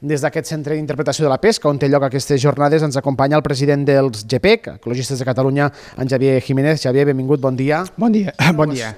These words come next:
Speaker 1: heu escollit la Mella de Mar per fer aquesta, aquesta jornada. Entenc que el territori de les Terres de l'Ebre és un dels més sensibilitzats. Per exemple, sabem que la Fundació cram, doncs,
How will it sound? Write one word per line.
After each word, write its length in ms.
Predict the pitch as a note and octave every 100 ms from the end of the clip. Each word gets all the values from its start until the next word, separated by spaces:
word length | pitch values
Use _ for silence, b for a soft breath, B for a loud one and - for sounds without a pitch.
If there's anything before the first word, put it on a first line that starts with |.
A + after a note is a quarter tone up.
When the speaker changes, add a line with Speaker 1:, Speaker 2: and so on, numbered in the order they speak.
| - D#3
Speaker 1:
heu 100 | E3
escollit 300 | - F3+ F3
la 100 | F3
Mella 160 | F3
de 100 | E3
Mar 220 | E3+ E3
per 140 | - D#3+
fer 260 | - E3 D3 B B
aquesta, 640 | D3 C#3+ D#3+ E3+ D#3+ D#3
aquesta 300 | C#3 D#3 E3
jornada. 460 | D#3 E3 D#3 F#3 B3
Entenc 260 | G#3 G3+ G3+
que 380 | G#3+ G#3 G3+ F#3+
el 160 | F3+ E3+
territori 440 | E3+ D#3+ F3+ F#3
de 80 | F3+
les 140 | E3+
Terres 260 | E3+ D#3 D3
de 60 |
l'Ebre 300 | D#3+ D#3 G#3 B B -
és 120 | C#3
un 80 | F#3
dels 120 | F3
més 140 | D#3+
sensibilitzats. 640 | D3+ C#3 D#3 C#3+ C3 G#3 -
Per 120 | D#3
exemple, 380 | A#2+ D3 D3+ F#3
sabem 200 | D3 D3+
que 80 | F#3
la 80 |
Fundació 340 | C3+ D3+ C#3 D3+
cram, 200 | D3 D#3+
doncs, 220 | D3+